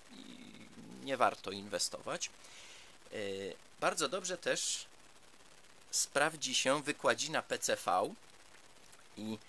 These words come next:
ja tutaj korzystam z takiej oto próbki handlowej,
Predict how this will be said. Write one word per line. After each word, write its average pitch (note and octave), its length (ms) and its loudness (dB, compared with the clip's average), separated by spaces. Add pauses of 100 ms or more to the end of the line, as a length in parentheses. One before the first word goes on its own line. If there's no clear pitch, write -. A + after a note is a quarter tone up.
(1000)
ja C3+ 200 -4
tutaj A#2+ 400 -10 (720)
korzystam C3+ 720 2 (960)
z - 160 0
takiej C#3 380 0
oto C3 260 2
próbki D#3 520 2
handlowej, A#2 760 4